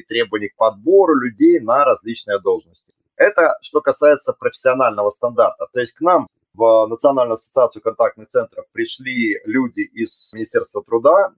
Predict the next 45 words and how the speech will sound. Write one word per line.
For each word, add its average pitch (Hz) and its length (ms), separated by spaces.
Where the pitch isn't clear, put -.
из - 100
определённого 95 440
там 85 100
комитета, 165 680
спросили, 135 400
можем 120 340
ли 117 80
мы 117 140
разработать 117 480
такой 113 280
стандарт. 135 520
Собственно, - 440
мы 117 100
сказали, 110 380
что - 200
можем, 190 340
что - 220
мы 147 220
и 135 40
сделали. 104 520
И 143 120
мы 240 160
использовали 151 560
там 123 680
всё - 200
лучшее, 160 440
что - 160
есть 131 320
в 120 60
международных 170 420
стандартах, 131 640
наши 104 280
знания, 165 420
опыт. 143 340
Э, 107 200
ну 147 180
вот, 117 260
мы 143 160
писали 117 420
его 104 180
сами, 147 320
я 95 180
сам 104 200
писал - 360
там - 120